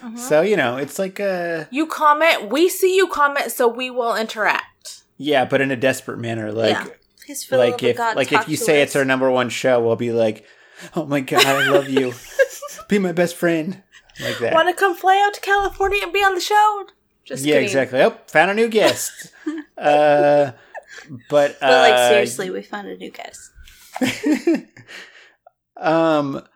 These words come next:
Speaker 2: the, also, like, leave a, a review on, I think the only thing to review stuff is on Op-, eh, Apple, Apple Podcasts.
Speaker 3: Apple Podcasts.
Speaker 1: Yeah.
Speaker 2: It's on Apple Podcasts, so, like, uh,
Speaker 1: Like,
Speaker 2: if you
Speaker 1: comment,
Speaker 2: listen
Speaker 1: follow.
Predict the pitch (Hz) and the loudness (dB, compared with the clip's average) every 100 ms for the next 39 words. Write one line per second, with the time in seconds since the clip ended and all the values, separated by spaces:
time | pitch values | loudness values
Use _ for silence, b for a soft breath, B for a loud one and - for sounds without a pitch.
0 | _ _ _ 139 151 156 - - 151 175 | _ _ _ -2 0 -2 -6 -2 -2 0
1 | 226 214 156 151 165 151 170 170 160 147 | -2 0 0 -2 -2 -2 0 2 4 2
2 | 131 - 120 117 113 113 107 120 123 113 | 0 -2 0 0 0 -6 -8 -4 -4 -2
3 | 135 165 175 196 131 131 127 127 123 117 | -2 0 0 -2 -2 -2 -2 -4 -6 -4
4 | 143 269 254 175 180 147 120 127 117 156 | -6 -4 -2 -4 -4 -4 -4 -2 -2 -4
5 | - 117 113 117 107 110 - 110 - 123 | -2 -4 -4 -6 -6 -10 -14 -14 -12 -10
6 | - - 113 117 117 113 - 120 123 127 | -10 -8 -8 -4 -6 -6 -6 -6 -4 -6
7 | 117 117 107 123 - - - - - - | -6 -8 -12 -12 -10 -10 -8 -10 -10 -10
8 | - - - - - - - - 233 120 | -10 -10 -12 -14 -14 -18 -20 -20 -14 -8
9 | 123 131 139 127 135 123 127 127 113 107 | -4 -4 -4 -4 -6 -2 -4 -2 -4 -4
10 | - 120 113 113 113 120 - 147 147 147 | -4 -2 0 -2 0 0 0 -2 -4 -4
11 | 139 240 240 240 139 - 226 226 233 262 | -4 -2 0 -2 -2 -2 0 2 0 -2